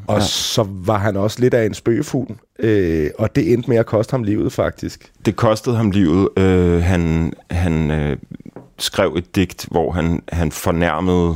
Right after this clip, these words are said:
Speaker 2: magthaveren Ptolemaios den anden, efter at Ptolemaios den anden, øh, havde giftet sig med sin søster,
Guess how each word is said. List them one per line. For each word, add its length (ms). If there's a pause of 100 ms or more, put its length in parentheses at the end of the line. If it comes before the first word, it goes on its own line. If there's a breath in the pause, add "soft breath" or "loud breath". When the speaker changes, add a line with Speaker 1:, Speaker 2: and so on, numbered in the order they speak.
(160)
Speaker 2:
magthaveren 760
Ptolemaios 460
den 80
anden, 280
efter 320 (680 loud breath)
at 100
Ptolemaios 560
den 80
anden, 360 (160)
øh, 380
havde 200
giftet 360
sig 140
med 100
sin 180
søster, 640